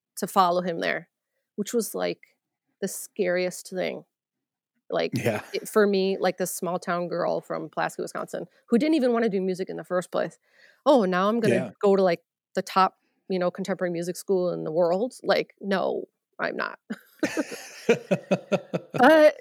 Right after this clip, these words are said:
Speaker 1: you know, I did it. <laughs> I, I
Speaker 2: Yeah.
Speaker 1: auditioned for a scholarship that,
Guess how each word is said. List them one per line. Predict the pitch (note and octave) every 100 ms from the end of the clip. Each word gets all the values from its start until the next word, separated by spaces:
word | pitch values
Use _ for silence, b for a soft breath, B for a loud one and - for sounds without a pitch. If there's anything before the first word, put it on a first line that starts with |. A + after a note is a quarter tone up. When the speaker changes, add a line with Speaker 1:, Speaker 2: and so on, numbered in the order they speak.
| -
Speaker 1:
you | B3
know, | B3 C#4 D4
I | C#4+
did | G#3+ D#4
it. | C4+ G#3 - _
<laughs> | _ -
I, | F#3 - - A#3 G3+ G#3 F#3 _ -
I | F3+ F3 F3 F3
Speaker 2:
Yeah. | -
Speaker 1:
auditioned | - G3+ - G#3
for | - G3 F#3 F#3 - -
a | F#3+
scholarship | - F#3 G3 G3+ C4+ C#4 -
that, | A#3 A#3+